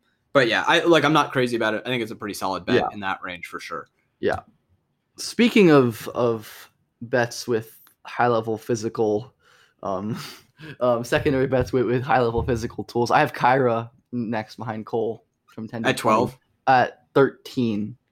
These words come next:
Speaker 1: Well, what did you have at twelve?
Speaker 2: Cole.
Speaker 1: Oh, okay. Yeah, okay. I have Kyra at thirteen as well, ten to
Speaker 2: Okay, yeah.
Speaker 1: twenty.
Speaker 2: Yeah, I had Kyra at thirteen at, at ten to twenty. Um, he is, I mean, I mean, similar to R J, sim-, like, like, similar to Cole. I mean,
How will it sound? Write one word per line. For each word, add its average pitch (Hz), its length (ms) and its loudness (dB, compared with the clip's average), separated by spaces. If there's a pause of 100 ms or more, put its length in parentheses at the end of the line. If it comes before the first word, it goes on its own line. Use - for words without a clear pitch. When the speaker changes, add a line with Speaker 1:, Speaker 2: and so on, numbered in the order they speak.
(440)
Speaker 1:
Well, 151 140 4
what 147 100 6
did 156 100 4
you 165 60 8
have 156 80 4
at 131 80 -4
twelve? - 360 -4 (120)
Speaker 2:
Cole. - 380 2 (640)
Speaker 1:
Oh, 139 220 4
okay. 104 300 -6
Yeah, 123 280 2
okay. 143 180 0
I 113 180 4
have 147 120 0
Kyra 143 240 2
at 110 80 -6
thirteen 113 360 -6
as 95 120 -8
well, 92 260 -6
ten - 120 -6
to 127 60 0
Speaker 2:
Okay, 117 100 2
yeah. 92 160 -2
Speaker 1:
twenty. 135 160 -14 (340)
Speaker 2:
Yeah, 123 180 4
I 127 60 6
had 151 140 0
Kyra 151 240 4
at 135 80 4
thirteen 135 380 4
at, 113 120 0
at 127 160 0
ten 123 160 -2
to 117 80 -4
twenty. 117 420 -6 (280)
Um, 110 420 -2 (220)
he 196 260 6
is, 151 500 6
I 143 80 6
mean, 131 320 2 (220)
I 139 60 4
mean, 131 260 0
similar 147 460 4
to 139 60 6
R 135 220 4
J, 135 400 2
sim-, - 320 -6
like, 131 160 -2
like, 120 220 -8
similar 139 280 -2
to 127 100 0
Cole. 127 560 -2
I 151 80 6
mean, 143 440 -4